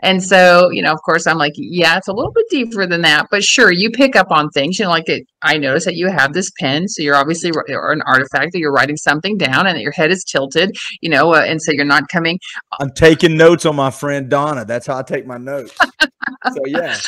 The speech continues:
Speaker 1: Exactly. I know you're like, "Oh my gosh, it's her." And what's funny is when I speak with people in the beginning, I usually don't tell them what I do. So they get pretty comfortable. Then it kind of comes around to me about, "What do you do?" And I'm like, I tell them and they're like, "Oh my God." I'm like, "It's too late."
Speaker 2: They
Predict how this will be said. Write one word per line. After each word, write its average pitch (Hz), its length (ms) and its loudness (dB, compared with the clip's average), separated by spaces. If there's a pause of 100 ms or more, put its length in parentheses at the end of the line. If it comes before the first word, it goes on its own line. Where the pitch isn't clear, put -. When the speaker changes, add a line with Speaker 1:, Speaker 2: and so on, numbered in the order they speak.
(220)
Speaker 1:
Exactly. 196 640 -4
I 214 80 0
know 220 80 2
you're 190 160 4
like, 185 140 6
"Oh 254 100 4
my 247 100 0
gosh, 208 240 4
it's 190 200 -8
her." 196 180 4 (280)
And 214 140 0
what's 208 240 0
funny 208 260 2
is 175 140 0
when 175 100 2
I 160 260 2
speak 220 320 -2
with 190 120 0
people 185 260 -2
in 160 60 0
the 143 80 0
beginning, 160 420 0
I 147 80 4
usually 202 300 2
don't 165 180 -2
tell 156 200 0
them 147 140 0
what 139 140 2
I 127 100 2
do. 147 240 -2
So 143 160 -4
they 147 120 2
get 151 160 -4
pretty 165 220 -2
comfortable. 151 540 -4
Then 151 140 -4
it 127 80 -6
kind 156 220 -4
of 151 80 -6
comes 170 260 -2
around 160 220 2
to 151 60 -4
me 160 120 -4
about, 151 240 0
"What 262 100 4
do 277 80 2
you 269 100 2
do?" 175 220 2
And 151 100 0
I'm 151 120 0
like, 147 200 0
I 165 160 0
tell 190 220 4
them 170 120 -2
and 160 100 -2
they're 156 100 0
like, 139 180 0 (840)
"Oh 202 40 -12
my 226 220 -2
God." 214 360 -8 (180)
I'm - 80 -4
like, 185 140 -2
"It's 190 180 -6
too 254 220 -4
late." 247 400 -4
Speaker 2:
They - 300 -4